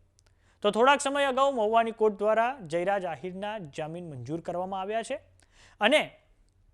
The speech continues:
ત્યારબાદ જયરાજ આહિર સહિત જે આરોપીઓ છે તે હવે ભાવનગરની જેલની બહાર આવી ચૂક્યા છે. તો હવે જોવાનું એ રહે છે કે બગદાણાની બબાલનો વિવાદ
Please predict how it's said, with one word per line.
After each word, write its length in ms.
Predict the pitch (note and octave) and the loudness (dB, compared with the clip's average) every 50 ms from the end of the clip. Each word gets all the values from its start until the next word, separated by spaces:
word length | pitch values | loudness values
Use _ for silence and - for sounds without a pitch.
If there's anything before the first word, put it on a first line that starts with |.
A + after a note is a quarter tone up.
| _ _ _ _ _ | _ _ _ _ _
ત્યારબાદ 480 | G3 F#3 G#3 A3 G#3 A3 B3 C#4 A3+ | 4 6 6 6 6 6 6 6 4
જયરાજ 420 | F3 F3 F#3 F#3 G3 G#3 A3 A3+ G3 | 2 0 0 2 2 4 2 2 2
આહિર 280 | F#3 E3 C3+ D3+ G#3+ | 0 -2 0 -2 -4
સહિત 300 | G3 - - F3+ G#3 G3+ | -4 -2 -2 -2 -2 -2
જે 280 | E3+ E3+ G3+ G3+ G3+ G#3 | -4 -2 -2 -2 -2 -4
આરોપીઓ 520 | G#3+ - D#3+ D#3 E3+ F#3+ F#3+ - F#3+ F#3 | -8 -8 -8 -6 -6 -6 -8 -6 -6 -6
છે 240 | E3+ - G3 G3+ D#3 | -6 -6 -8 -8 -8
તે 300 | B2+ - _ _ G3+ G3+ | -10 -14 _ _ -6 -4
હવે 220 | E3 D#3+ F3+ F#3+ F#3+ | -4 -4 -6 -6 -8
ભાવનગરની 720 | D#3 C3+ B2+ D3 E3 F3 E3+ E3 D#3 E3+ E3 E3+ F3 D#3+ | -8 -10 -10 -10 -10 -10 -10 -8 -8 -8 -8 -8 -12 -12
જેલની 340 | C3 - C#3 C3+ C3+ D3 | -12 -12 -12 -12 -12 -14
બહાર 440 | D3 C3+ C3+ B2 - C#3 D#3 F3 F#3 - _ _ _ _ _ _ _ | -14 -14 -16 -16 -10 -10 -10 -10 -10 -12 _ _ _ _ _ _ _
આવી 220 | A#2+ A#2+ B2+ D#3+ | -12 -8 -8 -8
ચૂક્યા 320 | D3+ - C#3 - - B2+ G#2+ | -8 -10 -12 -12 -12 -14 -14
છે. 160 | - - _ _ _ _ _ _ _ _ _ _ | -14 -20 _ _ _ _ _ _ _ _ _ _
તો 80 | C#3 | -8
હવે 200 | B2+ C#3 G3 A3 | -2 0 0 2
જોવાનું 400 | F#3 F3 F#3 G3 A3 A#3+ C4 C4+ | 2 2 2 4 4 4 4 4
એ 140 | B3+ B3+ C4 | 4 4 4
રહે 140 | C4 C4 B3 | 4 2 0
છે 280 | - B3 C4+ C#4+ D4 C#4+ - - - _ _ | 0 0 0 0 -2 -4 -10 -20 -20 _ _
કે 80 | - G#3 | 0 2
બગદાણાની 680 | F#3+ G3+ G3+ F#3 F3+ G3 A#3+ B3+ C4 C4+ C4+ C4+ C#4 C#4+ | 4 2 0 2 4 4 6 6 6 6 4 4 4 2
બબાલનો 520 | B3 A#3 G#3 G3 A3 A3+ A#3 A#3 A3+ A3 | 2 2 4 6 6 6 6 4 0 -4
વિવાદ 520 | G3+ F#3+ F3+ E3+ F#3 G3 G#3+ A3+ A#3+ A3+ | -4 -6 -4 -2 0 4 4 4 4 2